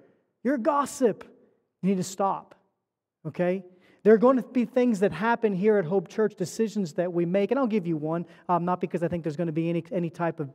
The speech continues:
uh, feedback on this, and that's why I think it'd be a good <laughs> illustration. We just made some changes within our children's program, all right? And within the changes we made, we've started a brand new preschool class.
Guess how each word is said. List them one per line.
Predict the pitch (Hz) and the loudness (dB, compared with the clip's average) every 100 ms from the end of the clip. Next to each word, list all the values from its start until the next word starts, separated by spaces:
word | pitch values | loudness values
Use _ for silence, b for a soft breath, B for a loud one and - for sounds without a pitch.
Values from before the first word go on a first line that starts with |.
| _ 285 | _ -4
uh, | 170 151 B B B | -2 -2 B B B
feedback | - 214 175 147 170 170 | -2 -2 0 0 0 0
on | 165 160 | -2 -2
this, | 160 185 | 0 0
and | 185 | 0
that's | 165 - | -4 -2
why | 160 165 | 0 0
I | |
think | 160 175 | 0 -4
it'd | 160 | -2
be | 151 165 | -2 0
a | |
good | 165 | 0
<laughs> | 165 | 0
illustration. | 160 - 202 156 - 143 B B B B | -2 0 0 0 -4 -10 B B B B
We | 233 | 4
just | 277 233 | 4 2
made | 220 226 | 2 2
some | - 196 | 0 -4
changes | - 190 196 185 165 | -2 -2 0 -2 -2
within | 165 170 | -2 -2
our | 160 | -4
children's | - 170 160 | -2 -2 -2
program, | - 151 139 139 139 175 - _ _ _ 165 | -6 -6 -4 -6 -10 -14 -20 _ _ _ 0
all | |
right? | 165 214 | 2 2
And | 214 185 185 | 0 -2 0
within | 185 214 233 | 2 4 2
the | |
changes | 226 - 226 226 196 | 0 -2 -2 0 -2
we | 170 180 | 0 0
made, | 175 190 180 165 156 B - | 2 0 0 -2 -6 B -2
we've | 185 208 | 0 0
started | - 208 208 196 175 | -4 0 2 2 -2
a | 190 170 185 | -2 -2 -4
brand | 156 175 196 202 | 0 2 2 0
new | 185 | -2
preschool | 185 - 196 - 175 | -2 -2 -2 -2 -8
class. | 151 - 156 131 - - | -6 -6 -6 -6 -18 -20